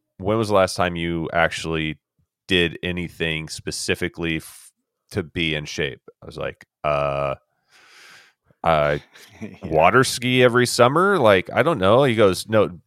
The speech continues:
Speaker 1: y-, you don't, you don't water ski to be strong. You water ski because you love it." Like,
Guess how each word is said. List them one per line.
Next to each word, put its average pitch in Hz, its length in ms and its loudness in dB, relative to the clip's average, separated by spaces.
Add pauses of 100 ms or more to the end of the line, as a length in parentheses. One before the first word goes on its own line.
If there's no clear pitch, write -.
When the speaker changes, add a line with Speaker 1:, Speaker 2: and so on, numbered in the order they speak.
(160)
Speaker 1:
y-, 87 120 -20 (100)
you 107 160 -4
don't, 127 220 2 (640)
you 117 100 -2
don't 131 160 -4
water 107 300 4
ski 98 220 -6
to 82 80 -6
be 80 120 -6
strong. 87 420 2
You 85 120 -4
water 90 220 4
ski - 160 -10
because 76 300 -6
you 73 120 -8
love 82 180 2
it." 71 120 -8
Like, 80 240 -8